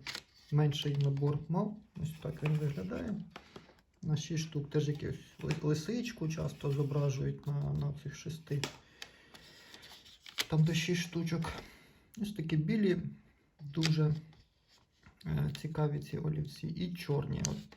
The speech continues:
це те, що, якщо хтось використовує як додатковий матеріал, то найчастіше в них ідуть вони.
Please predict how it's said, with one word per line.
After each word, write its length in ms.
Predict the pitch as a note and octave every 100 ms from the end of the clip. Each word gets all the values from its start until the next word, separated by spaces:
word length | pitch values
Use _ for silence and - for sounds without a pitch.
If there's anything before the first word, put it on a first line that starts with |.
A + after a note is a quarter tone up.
| -
це 60 | C#3+
те, 200 | - D#3
що, 500 | D#3+ D3+ C#3 C#3 C#3 D3+ C#3+ - - _ - - -
якщо 280 | E3 - D#3
хтось 260 | - C#3 - -
використовує 760 | D3 - D3+ D3 D3 C#3 C#3
як 140 | C3+ C3+
додатковий 460 | C3+ C#3 - C3+
матеріал, 400 | C#3 - F3 G3+
то 140 | - C#3+
найчастіше 680 | D#3 - - - - - C#3+ - - - - - - - _ _ _ _ _
в 140 | C#3+ C3
них 280 | D3 - E3
ідуть 420 | C#3 C3+ B2+ -
вони. 260 | C3+ C3+